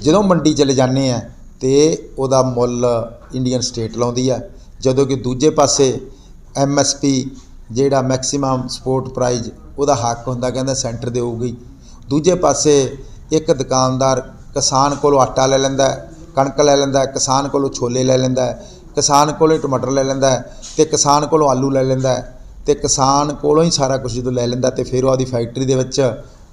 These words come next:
ਆਟੇ ਤੋਂ ਬਿਸਕੁਟ ਬਣਾ ਦਿੰਦਾ ਹੈ, ਫਿਰ ਆਲੂਆਂ ਤੋਂ ਚਿਪਸ ਬਣਾ ਦਿੰਦਾ ਹੈ, ਟਮਾਟਰਾਂ ਤੋਂ ਚਟਨੀ ਬਣਾ ਦਿੰਦਾ ਹੈ ਤੇ ਛੋਲਿਆਂ ਤੋਂ ਬੇਸਣ ਬਣਾ ਕੇ ਉਹ ਫਿਰ ਇੱਕ ਪੈਕ ਭਰਦਾ, ਉਹਦੇ 'ਤੇ ਰੇਟ ਲਿਖਦਾ, ਉਹਦਾ ਫਿਰ ਰੇਟ ਹੁੰਦਾ,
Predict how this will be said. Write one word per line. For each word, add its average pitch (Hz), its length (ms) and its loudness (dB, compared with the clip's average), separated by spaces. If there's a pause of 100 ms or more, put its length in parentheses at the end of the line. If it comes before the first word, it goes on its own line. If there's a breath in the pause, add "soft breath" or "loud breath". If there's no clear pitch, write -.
ਆਟੇ 131 340 2
ਤੋਂ 127 120 -2
ਬਿਸਕੁਟ 113 360 -4
ਬਣਾ 139 240 2
ਦਿੰਦਾ 151 240 4
ਹੈ, 113 280 2 (380)
ਫਿਰ 143 300 4
ਆਲੂਆਂ 131 320 4
ਤੋਂ 131 120 -2
ਚਿਪਸ 127 300 -4
ਬਣਾ 143 220 2
ਦਿੰਦਾ 147 260 0
ਹੈ, 113 160 -4 (220)
ਟਮਾਟਰਾਂ 135 380 0
ਤੋਂ 135 120 0
ਚਟਨੀ 123 340 -4
ਬਣਾ 143 220 0
ਦਿੰਦਾ 143 260 2
ਹੈ - 280 -2 (360 loud breath)
ਤੇ 160 420 6 (1000)
ਛੋਲਿਆਂ 147 380 4
ਤੋਂ 147 120 4
ਬੇਸਣ 131 340 0
ਬਣਾ 135 240 2
ਕੇ 127 260 -2 (380 loud breath)
ਉਹ 156 180 2
ਫਿਰ 135 240 2
ਇੱਕ 135 200 0
ਪੈਕ 131 400 2
ਭਰਦਾ, 123 360 2
ਉਹਦੇ 127 160 0
'ਤੇ 127 240 -2
ਰੇਟ 120 240 -2
ਲਿਖਦਾ, 107 300 -4 (460 soft breath)
ਉਹਦਾ 160 220 6
ਫਿਰ 143 200 2
ਰੇਟ 127 380 0
ਹੁੰਦਾ, 104 360 -4